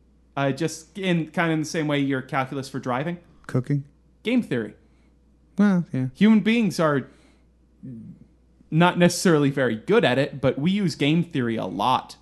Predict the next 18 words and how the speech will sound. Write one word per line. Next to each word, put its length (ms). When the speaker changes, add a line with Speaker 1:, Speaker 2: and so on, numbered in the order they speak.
Speaker 1:
Uh, 300
I 80
mean, 380
because 560
we, 440
we 140
do 260
view 220
a 40
lot 220
of 140
times 340
that 140
we're 140
in 120
a 60
zero-sum 580
game. 320